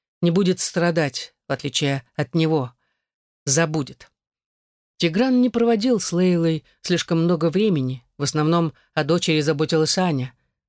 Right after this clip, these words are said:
Он же играл с малышкой по вечерам с полчаса, иногда сидел с ней на выходных, если жене куда-то было нужно,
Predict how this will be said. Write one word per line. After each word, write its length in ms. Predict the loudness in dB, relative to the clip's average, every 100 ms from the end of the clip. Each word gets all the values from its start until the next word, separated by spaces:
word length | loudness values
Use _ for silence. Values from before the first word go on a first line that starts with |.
| _ -4
Он 120 | -2
же 160 | 2 0
играл 240 | 2 0
с 80 | 0
малышкой 460 | 0 0 0 -2 -2
по 80 |
вечерам 500 | -4 -4 -2 0 0
с 80 | -4
полчаса, 640 | -8 -12 -10 -6 -2 -2 -4 _ _ _ _ -4
иногда 340 | 0 2 2
сидел 340 | 0 0 0 0
с 120 | 0
ней 120 | 0
на 120 | 0
выходных, 720 | 0 -2 -2 0 0 -2 -6 _
если 220 | -8 -4 -2
жене 380 | 0 0 0 -4 -8
куда-то 320 | -4 -2 -4
было 200 | -2 -2
нужно, 460 | 0 0 0 -4